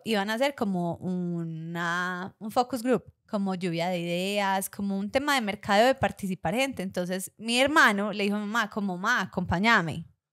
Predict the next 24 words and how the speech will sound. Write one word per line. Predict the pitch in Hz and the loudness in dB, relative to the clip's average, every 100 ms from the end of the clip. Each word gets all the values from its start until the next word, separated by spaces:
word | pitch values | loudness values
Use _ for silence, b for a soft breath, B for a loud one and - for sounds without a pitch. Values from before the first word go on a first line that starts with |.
| _ _ | _ _
Entonces | 175 175 | -8 -4
mi | 180 | -4
mamá | 170 160 | -4 -4
dijo, | 170 160 | -6 -6
"Ah, | 165 | -6
bueno". | 185 175 | -6 -4
Mi | 170 | -4
mamá | 214 254 262 254 | -4 -4 -2 -2
pues... | 294 233 - _ _ _ _ _ _ _ | -2 -2 -6 _ _ _ _ _ _ _
Eh, | - 202 190 180 _ | 0 2 2 -2 _
cuando | 208 185 170 | -2 0 -2
es | |
para | - 202 247 | 2 2 4
la | |
calle, | - - | 2 2
o | |
sea, | 294 | 0
en | 185 | 0
la | 165 | -4
casa | - 269 370 359 254 | 2 4 6 6 6
es | 214 | 4
como | - 226 240 | -2 0 2
una | 233 220 | 2 2
mamá, | 190 180 | 0 0